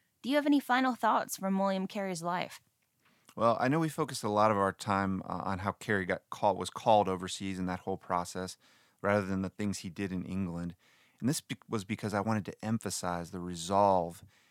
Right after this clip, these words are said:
Speaker 2: and the courage it takes to take the gospel to the ends of the earth. At any one of the obstacles that Carey faced, we probably would, would say today, "Well, I guess this wasn't meant to be," or, "Maybe God is closing the door." There are always reasons not to go.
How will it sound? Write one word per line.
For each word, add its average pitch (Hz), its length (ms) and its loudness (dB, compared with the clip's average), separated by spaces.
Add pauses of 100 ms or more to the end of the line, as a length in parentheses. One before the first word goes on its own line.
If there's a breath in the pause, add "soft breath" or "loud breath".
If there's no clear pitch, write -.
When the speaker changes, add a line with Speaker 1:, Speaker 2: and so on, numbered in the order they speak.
(140)
Speaker 2:
and 104 160 -4
the 90 60 -6
courage 117 580 0
it 85 100 -10
takes 95 320 -8
to 90 80 -14
take 98 180 -10
the 90 60 -12
gospel 87 420 -6
to 90 60 -10
the 87 100 -8
ends 87 160 -8
of 90 60 -18
the 92 140 -10
earth. 87 160 -10 (480 soft breath)
At - 120 -8
any 147 200 2
one 123 280 4
of 127 100 4
the 107 120 0
obstacles 92 540 0
that 90 140 -6
Carey 90 260 0
faced, 90 360 -4
we 101 100 -4
probably 98 320 0
would, 92 300 -4
would 95 120 -8
say 95 200 0
today, 92 280 -2
"Well, 98 220 4
I 101 100 4
guess 104 320 -2 (340 soft breath)
this - 160 -8
wasn't 107 240 0
meant 107 220 0
to - 80 -4
be," 101 360 2
or, 90 200 -2 (260 soft breath)
"Maybe 113 200 0
God 107 200 4
is 98 80 -4
closing 104 420 0
the 101 60 -2
door." 95 460 -2 (720 soft breath)
There 117 360 -6
are - 80 -4
always 120 440 0
reasons 98 460 -2
not 113 300 2
to - 100 -12
go. 82 340 -10